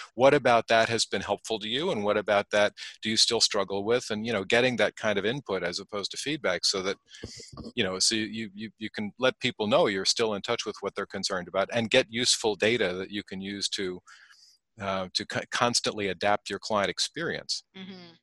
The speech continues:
Speaker 2: And I'd say it's, it's changed a lot. I mean, we, I, I think we evolve weekly in our view. And look, there was a time I came out, uh,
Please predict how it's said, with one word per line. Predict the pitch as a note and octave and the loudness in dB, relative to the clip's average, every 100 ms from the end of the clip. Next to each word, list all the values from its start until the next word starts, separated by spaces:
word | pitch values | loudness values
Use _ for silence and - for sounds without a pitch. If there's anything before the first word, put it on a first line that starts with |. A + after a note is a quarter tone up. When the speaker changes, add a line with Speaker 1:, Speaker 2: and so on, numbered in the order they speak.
| - | -6
Speaker 2:
And | A3+ | 0
I'd | B3 B3 | 2 6
say | F4+ | 6
it's, | G4 - - - | 4 0 -4 -4
it's | G3+ | -2
changed | - - B3+ B3 - | 0 -2 -4 -6 -6
a | F#3 | -6
lot. | E3+ E3+ F3 D#3+ - F3 | -6 -4 0 0 -2 -4
I | |
mean, | F3 E3+ F3 | -6 -18 -14
we, | G#3 A3 A3+ - - _ _ _ _ | -10 -6 -8 -8 -20 _ _ _ _
I, | F#3 F#3 - | -2 0 2
I | G#3+ | 0
think | C#4 B3+ | 0 -6
we | C4 G#3+ | -4 -4
evolve | F3 E3+ E3 D#3+ | -2 -4 -4 -8
weekly | D#3 D3 - D#3+ G3 - _ | -12 -12 -12 -14 -14 -14 _
in | F3+ E3+ | -12 -8
our | D3 D3 | -8 -10
view. | D#3 D3 C3 B2 | -12 -12 -12 -10
And | C#3+ F#3 G#3 | -12 -12 -14
look, | G3 | -6
there | G#3+ | -4
was | A3 | 0
a | A#3 | 0
time | A3 G#3+ A3 B3 A#3+ | -2 -2 2 4 4
I | G3 - | 2 0
came | G#3 G3 | -6 -2
out, | E3+ F3 A3 - - - | 0 0 -2 -6 -8 -8
uh, | D#3+ | -14